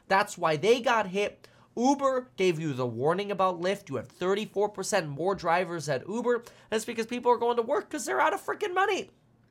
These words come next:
Now, Simon Property Group also complains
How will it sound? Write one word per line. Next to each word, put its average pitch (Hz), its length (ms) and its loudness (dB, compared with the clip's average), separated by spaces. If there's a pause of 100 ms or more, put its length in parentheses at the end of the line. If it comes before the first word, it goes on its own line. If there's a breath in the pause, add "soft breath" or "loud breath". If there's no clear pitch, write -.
(720 soft breath)
Now, 196 220 0 (220 soft breath)
Simon 156 420 0
Property 233 440 -2
Group 160 380 -4 (180)
also 233 420 4
complains 151 640 -8